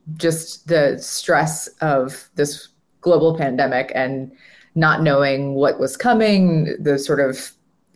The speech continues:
you know, now documented adrenaline stress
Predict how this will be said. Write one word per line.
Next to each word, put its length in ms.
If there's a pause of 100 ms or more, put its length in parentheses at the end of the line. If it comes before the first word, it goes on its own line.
(320)
you 100
know, 140
now 200
documented 640
adrenaline 600
stress 680